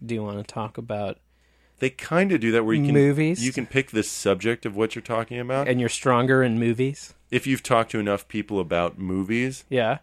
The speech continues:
Speaker 2: 'Cause in between, you're collecting resources by just walking up to people and, like, chit-chatting
Speaker 1: Mm-hmm.
Speaker 2: before your battles of the, of the wits. And so y-,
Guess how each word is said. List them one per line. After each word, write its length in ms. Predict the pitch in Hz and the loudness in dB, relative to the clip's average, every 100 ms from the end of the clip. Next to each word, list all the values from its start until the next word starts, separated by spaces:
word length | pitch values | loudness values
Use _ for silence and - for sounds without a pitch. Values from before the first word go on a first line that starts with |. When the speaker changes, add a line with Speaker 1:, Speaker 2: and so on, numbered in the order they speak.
| - | -4
Speaker 2:
'Cause 180 | 113 - - | -4 -4 -6
in 180 | 127 127 | -4 -2
between, 580 | 131 - 113 127 135 - | -4 -4 -4 -4 -6 -8
you're 160 | 101 | -8
collecting 600 | 98 101 95 101 - 107 | -6 -2 0 0 -2 -4
resources 600 | 92 95 - 107 104 113 | -2 -4 -2 -4 -4 -8
by 180 | 98 85 | -4 -4
just 180 | 85 85 | -4 -8
walking 340 | 85 85 98 | -4 -4 -4
up 140 | 90 - | -8 -10
to 80 | 98 | -12
people 400 | 92 - 92 _ _ _ _ 92 | -10 -8 -8 _ _ _ _ -6
and, 180 | 92 | -4
like, 220 | 92 85 - | -2 -6 -4
chit-chatting 680 | 107 - 113 110 117 123 131 | -6 -2 2 2 2 -4 -6
Speaker 1:
Mm-hmm. 220 | 143 180 240 - | -4 -2 -4 -8
Speaker 2:
before 280 | 98 101 98 | -8 -2 0
your 100 | 90 | -2
battles 540 | 73 85 90 110 107 | -2 0 2 2 0
of 80 | 87 | -6
the, 260 | 87 87 - - | -6 -8 -10 -12
of 100 | 87 | -8
the 80 | 87 | -6
wits. 320 | 82 107 - _ _ _ | -2 -2 -4 _ _ _
And 100 | 104 | -10
so 200 | - | -2
y-, 80 | 107 | -2